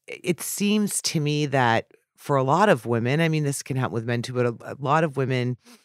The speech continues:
um, that are starting new businesses, particularly, you know, forty plus, you have, you know, you're, you've got the kids, you're, you're,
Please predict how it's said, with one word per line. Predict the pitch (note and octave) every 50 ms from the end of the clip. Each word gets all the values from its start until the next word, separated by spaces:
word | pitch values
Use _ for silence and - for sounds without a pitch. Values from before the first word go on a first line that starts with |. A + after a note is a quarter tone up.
| _ _ _ -
um, | B2 B2 A#2+ A#2 A#2+ B2+
that | G#2+ C3 B2 A#2 A#2 A2+
are | G#2+ A2+
starting | - - - - C3 B2 A#2+ A#2+ A#2+ A#2 A2+ A2+ A#2 A2 - _ _ _ _ -
new | C3+ C#3 C3
businesses, | A2+ C3 A#2+ A2 B2 A#2 A2 - - A#2+ B2 -
particularly, | - D3 B2+ - - D3 - - E3+ E3+ E3+ E3 D#3+ D3+ D3 D3 C#3+ C#3+ - _ _ _ _ _ _
you | - D#3+ D#3
know, | C#3+ B2+ A2+
forty | - - C#3 C3+ B2+ B2
plus, | A#2 - C3 B2 B2 B2 B2+ - - - - C#3
you | D3+ E3 F#3
have, | F3+ F3+ E3+ D#3+ D3 C#3 C3+ A#2+ B2+ A#2+ A2+ - - - -
you | - B2+ D3+ D#3
know, | D3
you're, | D3+ C#3 C3 B2 - - -
you've | C3 B2 G#2 -
got | G#2+ F#2+ - -
the | G#2+
kids, | - - - D3+ D3 C#3+ C#3+ C#3 C#3 C#3 C3 A#2 A2+ A2+ A2
you're, | A#2 A2+ A2 G2 -
you're, | B2 C#3 D3 C3